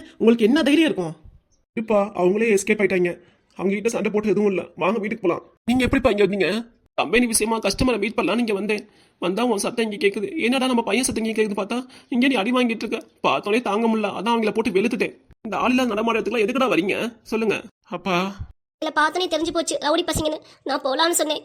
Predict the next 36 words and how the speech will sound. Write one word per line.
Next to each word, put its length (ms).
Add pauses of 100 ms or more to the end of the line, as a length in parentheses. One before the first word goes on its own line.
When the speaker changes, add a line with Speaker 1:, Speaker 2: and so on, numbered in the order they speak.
(120)
Speaker 2:
இவன் 240
தான் 140
கேட்கவே 280
இல்ல 120
மாமா. 180 (260)
Speaker 1:
இந்த 140
பொண்ணு 160
தான் 100
நீ 80
லவ் 140
பண்ற 160
பொண்ணா? 220 (340)
ஆமாப்பா. 340 (640)
Speaker 2:
நீ 100
மன்னிச்சிருங்க 420
மாமா. 200 (480)
Speaker 1:
பரவாயில்லம்மா, 380 (180)
கடவுள் 300
இங்க 140
அனுப்பி 220
இருக்கிறதுனால 340 (200)
இங்க 160
வந்திருக்கேன், 360
இல்லைன்னா 220
உங்களை 140
யார் 220
காப்பாத்துவா? 380 (180)
உங்க 160
அப்பா 220
ஒரு 140
பாக்ஸர், 340 (400)
சின்ன 200
வயசுலயே 400 (100)
பாக்ஸ்ல 340
நல்லா 180
கத்துக்கிட்டாரு. 420